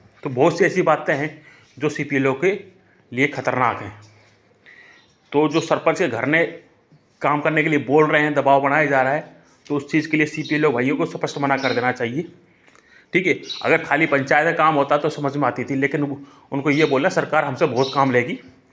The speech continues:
क्रीड़ा विभाग का हमारे पास काम है और ये बहुत सी सरकारी योजना आएंगी जिसका हमें काम करना है।"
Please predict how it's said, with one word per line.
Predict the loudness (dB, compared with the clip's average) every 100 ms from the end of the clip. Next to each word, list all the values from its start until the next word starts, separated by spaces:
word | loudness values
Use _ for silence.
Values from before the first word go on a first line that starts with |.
| _ _ -2
क्रीड़ा | 2
विभाग | 4 2 0
का | 0
हमारे | 0 0
पास | -2 -2
काम | -2 0
है | -2 -6 -16 _ _ _ _ _ 0
और | 4
ये | 4
बहुत | 2 -2
सी | -2
सरकारी | -2 0 0 2
योजना | 2 2 0
आएंगी | 0 -2 -6
जिसका | -8 -10 -6
हमें | -4 -2
काम | -2 -2
करना | -6 -6
है।" | -12 -16